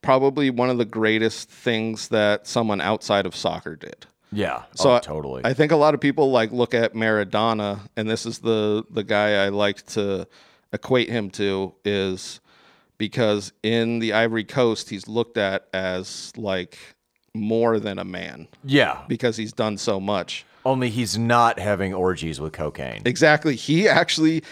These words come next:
Speaker 1: is one of the most straight-laced home persons. Like, he has a wife
Speaker 2: Yeah,
Speaker 1: and
Speaker 2: it said
Speaker 1: three
Speaker 2: he's been
Speaker 1: kids
Speaker 2: with
Speaker 1: and
Speaker 2: his wife forever.
Speaker 1: Never.
Speaker 2: Yeah.
Speaker 1: Yeah, no, no. He is, yeah.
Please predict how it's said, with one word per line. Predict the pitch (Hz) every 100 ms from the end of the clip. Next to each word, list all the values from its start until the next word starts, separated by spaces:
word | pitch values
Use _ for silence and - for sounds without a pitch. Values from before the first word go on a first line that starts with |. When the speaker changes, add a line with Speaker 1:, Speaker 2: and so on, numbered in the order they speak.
| -
Speaker 1:
is | 131 123
one | 127 135
of | 127
the | - 117
most | 120 123 113
straight-laced | - - 123 143 156 143 139 - -
home | - 131 127 127 127 -
persons. | - 123 123 139 120
Like, | 127
he | -
has | 127 123
a |
wife | 117 113 123 170
Speaker 2:
Yeah, | 190
Speaker 1:
and |
Speaker 2:
it |
said | -
Speaker 1:
three | 135
Speaker 2:
he's | 175
been | 147
Speaker 1:
kids | 180
Speaker 2:
with |
Speaker 1:
and | 160
Speaker 2:
his | 131 110
wife | 107 120 135
forever. | - 117 98 101 117 123 135
Speaker 1:
Never. | 127 143 143 143
Speaker 2:
Yeah. | 139 139 127
Speaker 1:
Yeah, |
no, | 117 123 113
no. | 113 101
He | 107 131
is, | 131 117 -
yeah. | 127 117 82